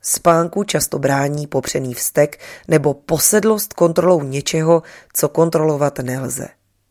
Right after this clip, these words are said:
Někdy se mluví o sebepřijetí. „Takový jsem, tak to teď mám, takhle to je.“ Je úlevné přestat bojovat s vlastní přirozeností. Někdo usíná delší čas,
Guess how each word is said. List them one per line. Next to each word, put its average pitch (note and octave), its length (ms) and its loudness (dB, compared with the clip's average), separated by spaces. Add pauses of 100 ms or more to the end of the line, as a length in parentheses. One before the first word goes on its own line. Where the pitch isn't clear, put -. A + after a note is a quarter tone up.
(420)
Někdy G3+ 420 2
se G3+ 180 2
mluví F#3 420 0 (140)
o F3+ 120 2
sebepřijetí. - 1040 -2 (600)
„Takový D#3 440 0
jsem, F3 440 -2 (400)
tak C#3 180 -2
to C3+ 120 -4
teď - 280 -10
mám, D3 500 -4 (540)
takhle B3 280 2
to B3 140 -2
je.“ E3+ 240 0 (880)
Je A#3 200 6
úlevné E3+ 600 0
přestat C#3 420 -2
bojovat C#3+ 480 4
s - 200 -2
vlastní C#3+ 420 0
přirozeností. C3+ 1000 -4 (520)
Někdo D#3+ 460 2
usíná C#3 560 -2
delší C3+ 400 -2
čas, D#3+ 400 -2